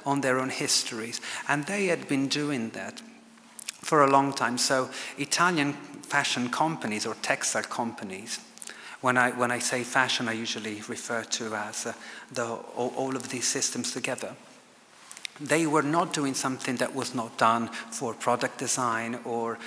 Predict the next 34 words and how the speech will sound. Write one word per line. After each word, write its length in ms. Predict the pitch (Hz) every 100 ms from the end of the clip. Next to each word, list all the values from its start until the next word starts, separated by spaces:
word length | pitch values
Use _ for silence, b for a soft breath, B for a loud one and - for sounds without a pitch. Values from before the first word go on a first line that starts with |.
| B -
for, 560 | - 120 110 110 113 - B -
uh, 240 | 110 104 107
companies 500 | - 131 117 123 113
that 140 | 117 110
were 100 | 113
dealing 360 | 117 113 117
with 440 | 117 104 101 - -
producing 560 | 107 120 110 - 117
electricity. 840 | 117 107 - - 185 - - - - B B B B -
Um, 460 | 113 107 113 117 -
and 320 | 143 143 143 123
that 380 | 139 160 -
was 240 | 156 151 151
needed, 640 | 156 175 160 120 117 - - B B
uh, 180 | 120 117
that 220 | 120 -
chapter 280 | - 143 147
is 120 | 135
needed 200 | 139 131
to 140 | - 127
understand 800 | 120 120 - - 135 120 110 - -
the 300 | - 120 117
kind 240 | 110 - 123
of 160 | 117
landscape 640 | 131 131 117 - - 113 -
and 140 | 113
the 100 | 131 131
influences. 800 | 143 117 117 107 110 - 110 120
And 120 | 120
in 120 | 131
fact, 500 | - 175 143 - - B B B -
they 180 | 139 147
had 360 | - 131 127
outstanding, 1120 | - 135 - - 151 143 143 - 120 117 117